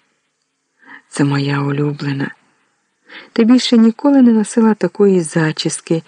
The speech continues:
як на цьому знімкові. До речі, я ніколи не бачив у тебе твоєї улюбленої фотографії.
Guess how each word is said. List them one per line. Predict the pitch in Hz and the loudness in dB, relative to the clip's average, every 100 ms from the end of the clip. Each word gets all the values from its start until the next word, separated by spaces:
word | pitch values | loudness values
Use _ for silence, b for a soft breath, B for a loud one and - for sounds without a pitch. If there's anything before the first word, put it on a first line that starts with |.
| B - | B -4
як | 165 160 | -4 -2
на | 156 | -4
цьому | - 170 165 | -4 -4 -4
знімкові. | 147 165 165 156 - 165 156 - _ _ _ _ _ _ _ b b b | -2 -2 -2 -4 -2 -4 -4 -10 _ _ _ _ _ _ _ b b b
До | 190 175 | 0 2
речі, | 190 196 - 175 175 b b b - | 2 0 -2 -4 -4 b b b -2
я | 165 | 2
ніколи | 156 143 233 226 | 2 0 0 2
не | 190 | 2
бачив | 165 170 190 - 160 | 0 0 0 -2 -2
у | 151 | 0
тебе | 180 185 180 180 B B B _ | 0 0 0 -4 B B B _
твоєї | 165 147 156 165 165 165 - | -2 0 0 -2 -2 -4 -4
улюбленої | 160 151 160 165 165 160 160 | -4 -2 -2 -2 -2 -2 -4
фотографії. | - - 151 151 139 - - 139 | -6 -6 -6 -6 -6 -6 -6 -6